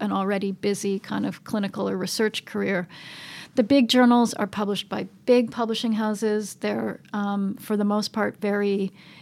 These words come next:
you know, it's a very lucrative business. These are costly journals to produce because they have a lot of editorial matter. So in addition to those research articles, they've got,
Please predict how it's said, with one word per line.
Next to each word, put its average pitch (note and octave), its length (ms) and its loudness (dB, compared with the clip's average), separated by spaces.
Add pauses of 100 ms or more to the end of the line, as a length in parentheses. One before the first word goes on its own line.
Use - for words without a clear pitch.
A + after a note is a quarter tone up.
you G3+ 80 -2
know, G3 80 0
it's G3 100 -6
a G3 40 -2
very G#3 220 -2
lucrative A3 560 0
business. A3 680 2 (400)
These A3 160 -2
are G3+ 80 0
costly A3 580 0
journals G#3 400 0
to - 160 -4
produce G#3+ 460 0
because G3+ 320 -4
they G3 100 -4
have G3 460 -2
a G3 80 -2
lot G3 320 -2
of G3 100 -6 (120)
editorial G3+ 600 -2
matter. A3 400 2
So G3+ 320 -2 (360)
in G#3 140 -2
addition A#3 420 4
to A#3+ 100 0
those A3 200 2
research A3+ 380 0
articles, A3+ 460 2
they've G3+ 220 -4
got, G#3 300 -2